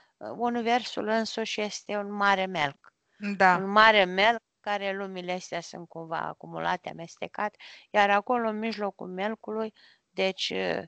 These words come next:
Speaker 1: depinde de pe care parte vezi, poți vedea întunericul absolut sau dacă te uiți invers, poți vedea lumina absolută, da?
Speaker 2: Mhm. Deci universul ăsta e un melc, e,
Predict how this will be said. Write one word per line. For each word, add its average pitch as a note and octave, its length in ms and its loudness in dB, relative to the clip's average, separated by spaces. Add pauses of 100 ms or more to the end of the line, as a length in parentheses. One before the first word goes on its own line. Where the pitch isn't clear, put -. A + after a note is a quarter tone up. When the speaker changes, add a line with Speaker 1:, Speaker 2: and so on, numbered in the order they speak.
(400)
Speaker 1:
depinde G#3+ 920 0
de F#3+ 160 -4
pe F#3 160 -4
care A3+ 360 2
parte G#3+ 500 0
vezi, E3 300 -8 (300)
poți G#3+ 320 4
vedea F#3 360 4
întunericul F3 800 -2
absolut G3 580 -6 (240)
sau - 240 0
dacă G3 260 0
te G3+ 180 -6
uiți G3+ 300 -6
invers, D#4+ 300 -4
poți C4 280 -2
vedea A3 280 2
lumina F#3+ 400 -2
absolută, - 640 -10
da? - 140 -6 (280)
Speaker 2:
Mhm. G#3+ 280 -18 (1400)
Deci - 200 -6
universul B3+ 460 4
ăsta C4 200 4
e A#3+ 120 8
un G#3 380 -2
melc, B3 480 6 (440)
e, - 120 -10